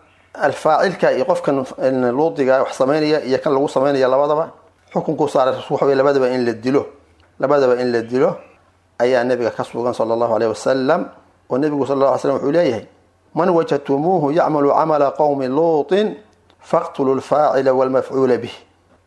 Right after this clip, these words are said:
Ayuu nabigu leeyahay. Xadiiskana, eh,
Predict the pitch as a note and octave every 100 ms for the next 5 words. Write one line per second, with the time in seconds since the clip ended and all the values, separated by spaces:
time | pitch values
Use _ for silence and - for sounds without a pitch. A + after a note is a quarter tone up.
0 | _ - B2+ B2 A#2+ A#2+ A#2+ C#3+ D3 E3
1 | E3+ - - - - C3 C#3 - C3 C3+
2 | - - _ _ _ _ - A#2+